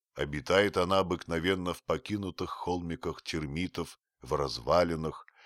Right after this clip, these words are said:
не избегает также соседства с человеческим жилищем.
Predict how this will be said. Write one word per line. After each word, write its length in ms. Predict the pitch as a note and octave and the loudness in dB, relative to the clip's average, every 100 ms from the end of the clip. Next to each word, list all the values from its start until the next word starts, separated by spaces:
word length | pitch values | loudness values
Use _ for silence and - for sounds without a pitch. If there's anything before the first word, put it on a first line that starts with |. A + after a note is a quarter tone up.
| - | -12
не 180 | D#2+ E2+ | -2 0
избегает 640 | D2 C#2 D2 G2+ A2+ A2+ | 0 -2 2 4 4 2
также 360 | - G2+ E2 F#2+ | 0 0 0 -2
соседства 720 | - F2 - F#2+ - - F2+ | 0 0 0 0 -4 -6 -4
с 40 | F2 | -6
человеческим 1040 | - F2+ E2+ D#2+ E2+ - D2 - E2 D2+ | -4 0 2 2 0 -2 -6 -6 -6 -6
жилищем. 760 | C2 E2 D#2+ B1 - - G1+ | -2 0 -2 -4 -8 -10 -12